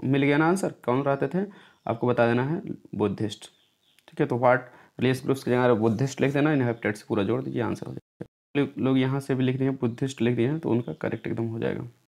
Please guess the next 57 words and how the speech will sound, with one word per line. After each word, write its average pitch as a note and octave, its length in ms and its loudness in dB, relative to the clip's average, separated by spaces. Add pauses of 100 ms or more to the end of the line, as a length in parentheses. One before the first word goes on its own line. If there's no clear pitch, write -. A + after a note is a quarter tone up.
(380)
इस - 80 -10
तरह C#3+ 140 2
से D3 100 0
आपको D3 200 -2
सिंपली C#3+ 360 0
क्या C#3+ 120 0
कर C3+ 160 2
देना C3+ 180 2
है, D3 100 0
what C#3+ 160 4
religious C#3 360 0
groups C#3 180 -4
की B2 120 -2
जगह C#3 140 2
जो C#3 140 0
है C#3 160 -2
the B2+ 100 0
बुद्धिस्ट B2 520 -2
लिख C3+ 160 0
देना, C#3+ 180 0
बुद्ध A#2+ 280 2
धर्म C3 240 0
के C3 120 0
मानने B2 380 2
वाले B2+ 180 4
लोग, C#3 280 0 (500)
ठीक D3 140 0
है। C3+ 220 2 (240)
उसके A#2 200 -2
बाद A#2+ 180 4
इनहेबिटेड A#2+ 540 2
अफगानिस्तान A#2 540 -2
से B2 60 -4
लेके A#2 180 -2
इस्लाम G#2+ 300 0
तक A2+ 160 -4
लेके A2+ 200 -4
फुल - 160 -4
स्टॉप - 300 -6
कर - 120 -2
देना - 200 -6
है, B2 120 -12 (420)
ठीक C3+ 180 -6
है। B2+ 140 -6 (460)
या C3+ 100 4
बुद्धिस्ट D3 500 2
रिलीजियस C#3 460 4
ग्रुप्स C3+ 260 0
लिख A#2+ 140 0
दिए B2+ 100 0
हैं C#3+ 140 0
तो B2 160 0
भी B2 160 4
गलत A#2 460 -4
नहीं A#2+ 120 -2
माना A2+ 200 0
जाएगा, B2+ 260 -2